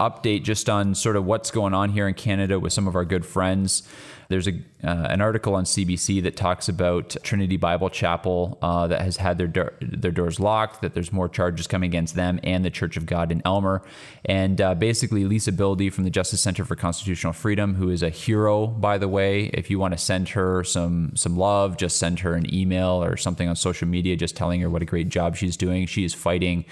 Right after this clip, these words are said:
uh, and James Kitchen out west, but, uh, it's, uh, Lisa Bildy here in Ontario, who, uh, are fighting for the churches.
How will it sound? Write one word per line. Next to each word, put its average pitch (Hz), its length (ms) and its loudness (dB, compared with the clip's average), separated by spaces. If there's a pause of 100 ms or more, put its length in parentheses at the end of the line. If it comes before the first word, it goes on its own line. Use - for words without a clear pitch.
(360)
uh, 90 160 0
and 90 200 2
James 117 260 0
Kitchen 104 540 -2
out 90 200 0
west, 90 420 0
but, 87 240 -2
uh, 87 320 0
it's, - 340 -4
uh, 82 200 2
Lisa 92 260 -2
Bildy 85 320 -2
here 85 140 -2
in 85 60 0
Ontario, 82 500 0 (320)
who, 117 360 2
uh, - 40 0
are 95 340 2
fighting 113 540 0
for 104 280 0
the 90 100 0
churches. 90 600 0